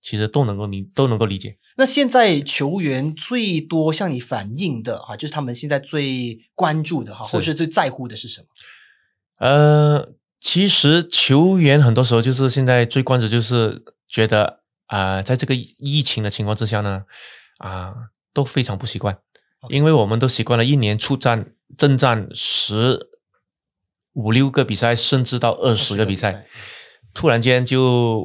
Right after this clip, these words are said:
Speaker 1: 完全就是停下来呢，那么那种，那种，那种心情，还有这个，这个，这个身体的这个频率，
Speaker 2: 嗯。
Speaker 1: 就是被打，被打乱的很严重。
Speaker 2: 嗯。
Speaker 1: 呃，而且那种耐心的考验也非常，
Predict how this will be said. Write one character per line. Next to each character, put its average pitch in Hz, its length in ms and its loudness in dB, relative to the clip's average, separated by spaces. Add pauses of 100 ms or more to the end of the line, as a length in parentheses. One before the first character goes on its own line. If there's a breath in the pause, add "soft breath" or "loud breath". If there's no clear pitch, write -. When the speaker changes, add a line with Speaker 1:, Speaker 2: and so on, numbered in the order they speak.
(120)
Speaker 1:
完 104 200 -2
全 107 240 0
就 117 120 0
是 120 140 -2
停 104 280 -8
下 113 120 0
来 101 140 0
呢， 101 200 -4
那 120 80 -2
么 117 200 -4
那 120 80 -2
种， 95 220 -8
那 113 80 -4
种， 101 240 -6 (320)
那 131 80 -10
种 107 160 -8
心 123 380 -4
情， 101 260 -6
还 107 100 -2
有 95 120 -4
这 113 100 -8
个， 110 160 -4
这 - 120 -8
个， 123 120 -6 (160)
这 - 120 -10
个 127 40 -4
身 123 220 -4
体 98 140 -8
的 98 80 -8
这 104 120 -10
个 104 260 -6
频 98 340 -6
率， 110 200 -8 (100)
Speaker 2:
嗯。 135 220 -8 (280 loud breath)
Speaker 1:
就 131 120 -4
是 123 420 4
被 127 180 0
打， 98 220 -2
被 147 140 -2
打 98 200 -2
乱 113 140 0
的 101 260 -6
很 110 260 -4
严 98 160 -4
重。 123 280 0
Speaker 2:
嗯。 117 220 -10 (200)
Speaker 1:
呃， 95 460 -4
而 - 120 -8
且 107 140 -4
那 117 100 0
种 101 400 -6
耐 131 180 4
心 123 380 -2
的 117 120 -6
考 - 280 -8
验 110 100 -4
也 95 80 -8
非 110 160 -8
常， 98 460 -10